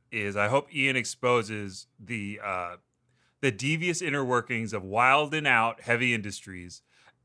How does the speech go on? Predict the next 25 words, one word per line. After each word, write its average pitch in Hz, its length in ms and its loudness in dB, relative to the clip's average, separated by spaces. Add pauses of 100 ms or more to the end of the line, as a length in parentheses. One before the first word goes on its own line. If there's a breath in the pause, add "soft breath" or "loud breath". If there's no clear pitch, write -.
and 98 600 0 (200)
their, 101 800 -2
uh, 92 340 -8 (720)
alleged, 120 800 0 (200)
and 101 160 -6
this 131 160 -2
is, 120 140 -10 (420)
I've 104 140 -4
only 147 240 0
heard 135 220 -2
this 123 220 -4
through 104 380 -10
back 113 280 2
channels 107 520 -2
in 90 340 -16
dark 104 240 0
hallways 98 680 -2
in 92 200 -14
mercenary 98 500 -6
taverns 92 440 -8
across 95 480 -6 (380 soft breath)
multiple 104 440 -4
countries. 95 500 -8 (120)
I've 98 140 0
heard 107 240 0